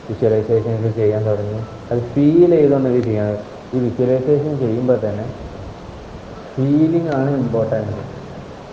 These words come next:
സത്യം പറഞ്ഞാൽ, ആ, എനിക്ക് ആ ഒരു പുള്ളിക്കാരത്തിൻ്റെ അടുത്ത് സംസാരിക്കുന്നു, പുള്ളിക്കാരത്തിൻ്റെ അടുത്ത് ഇരുന്ന് സംസാരിക്കണം, വിഷ്വലൈസേഷൻ ചെയ്യുമ്പോൾ കറക്റ്റായിട്ട് പുള്ളിക്കാരി അടുത്തുള്ളത് പോലെ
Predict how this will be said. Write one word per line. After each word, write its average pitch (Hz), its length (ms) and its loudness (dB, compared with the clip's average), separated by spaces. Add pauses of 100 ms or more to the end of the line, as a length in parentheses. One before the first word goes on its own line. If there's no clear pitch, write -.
(280)
സത്യം 143 380 8
പറഞ്ഞാൽ, 165 420 8 (280)
ആ, 127 120 10
എനിക്ക് 127 400 6
ആ 127 260 8
ഒരു 123 200 4 (540)
പുള്ളിക്കാരത്തിൻ്റെ 117 480 4
അടുത്ത് 113 180 0
സംസാരിക്കുന്നു, 107 540 2
പുള്ളിക്കാരത്തിൻ്റെ 107 460 0
അടുത്ത് 107 240 0
ഇരുന്ന് 107 200 -2
സംസാരിക്കണം, 104 580 0
വിഷ്വലൈസേഷൻ 104 500 -2
ചെയ്യുമ്പോൾ 107 340 -4 (460)
കറക്റ്റായിട്ട് 120 580 2
പുള്ളിക്കാരി 120 420 2 (640)
അടുത്തുള്ളത് 123 680 4
പോലെ 107 240 4